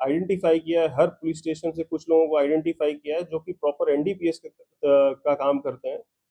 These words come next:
और उसके तहत इन्होंने बहुत अच्छा कामगिरी किया है और इस पे हम तपास कर रहे हैं। अ, अ, सबसे इन-, अ, वो बात यह है कि इसमें एक जो छात्र है वो अभ्यास करता है, स्टूडेंट है, और इस पे हम पूछपरछ कर रहे हैं कि किन कारणों से ये इन, इस लाइन में आया और क्या फाइनेंशियल कारण थे जिसके कारण ये ऐसा बेचान कर रहा है।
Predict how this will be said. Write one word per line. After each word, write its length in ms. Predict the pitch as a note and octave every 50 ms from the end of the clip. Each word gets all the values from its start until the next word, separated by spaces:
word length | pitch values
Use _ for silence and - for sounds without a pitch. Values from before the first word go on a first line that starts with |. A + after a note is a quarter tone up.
| -
और 140 | C#3 C#3+ D3
उसके 220 | D3+ - - F#3
तहत 340 | F3 F3 E3+ E3+ E3+ E3+ _ -
इन्होंने 240 | C#3+ C#3+ D#3 D#3+ D#3+
बहुत 280 | D3+ B2+ B2+ C#3 D3+ D3+
अच्छा 240 | C#3+ - - D#3+ D#3
कामगिरी 420 | D3+ C#3+ C#3+ C#3+ C#3 C#3+ D3 D3
किया 240 | D3 C#3 C3 C3 C3+
है 100 | - - _ _ _ _ _ _ _ _ -
और 120 | D3+ D#3
इस 80 | D#3 D#3
पे 100 | - F#3
हम 120 | F#3 F#3+
तपास 340 | F#3 E3 D3+ E3 E3+ F3 F3 -
कर 100 | F3+ D3+
रहे 120 | C#3 D3+ E3+
हैं। 80 | -
अ, 520 | - - - C#3+ C#3+ C#3 C#3 C#3 C#3 C#3 C#3 - _ _ - -
अ, 120 | C#3 C#3 C3 C3 - _ _ _ _ _ _ -
सबसे 280 | D#3 D3+ - F#3 F3+ F3
इन-, 320 | - - D3+ D3 D3+ D3
अ, 140 | D3 D3 C#3+
वो 220 | C#3+ C#3+ D3 E3+
बात 240 | D#3+ D#3+ D#3 D#3 D#3+ -
यह 140 | E3+ E3+ F3
है 100 | F3 F3
कि 140 | F3 E3+
इसमें 260 | D#3 D#3 - F3 E3+ E3
एक 220 | E3 D#3+ - _ - E3
जो 80 | D#3+
छात्र 400 | D#3 - D3 D#3 - - D#3+ E3
है 80 | F3 F3
वो 240 | E3+ E3 D#3 C#3 A#2+
अभ्यास 320 | A#2 A#2+ C#3 D#3 D#3 - -
करता 220 | E3 - - E3+
है, 60 | E3+
स्टूडेंट 440 | - - C#3 C3+ C3+ E3 E3+ E3+ E3+
है, 60 | E3 - - _ _ _ _ _ _ _ -
और 120 | D3 D3+
इस 80 | D#3 D#3+
पे 80 | - F#3
हम 160 | F3+ F3 F3+
पूछपरछ 440 | E3+ F3+ F3+ - F3+ E3+ F#3 F3+ -
कर 160 | - D3+ C#3
रहे 140 | D3 E3 F3
हैं 100 | F3 -
कि 100 | F3+ F3
किन 320 | D#3+ _ _ - F3+ F#3 F3+
कारणों 320 | F3 D#3+ D3 D#3 D#3+ E3+
से 160 | E3+ - F3
ये 320 | D#3 D#3 D#3+ F3 E3+ D#3 - C#3+
इन, 100 | D3 D3+
इस 260 | D3 - D3 C#3 - D3
लाइन 200 | C#3 D3 D#3 D#3
में 120 | D#3 C#3+
आया 180 | C3 C3 D3 F3
और 200 | F#3 F#3 F3+ - D#3
क्या 280 | D3 - - D#3 D#3+
फाइनेंशियल 540 | D#3+ - D3 C#3+ C#3+ C#3+ D3 D3 - E3 D#3+
कारण 540 | C#3+ - - - _ - C3+ C3+ D3+ D#3+ E3
थे 180 | D#3+ D#3+ D#3 D3+
जिसके 240 | D3 C#3 - E3
कारण 260 | D3+ D3 C#3+ C#3+ D3 D3
ये 220 | C#3+ C#3+ C#3+ C#3
ऐसा 180 | C3+ C#3 D3+ C#3+
बेचान 300 | C3 C3 - C#3+ C#3 C#3
कर 140 | - C3
रहा 120 | B2 C3 D3
है। 60 | -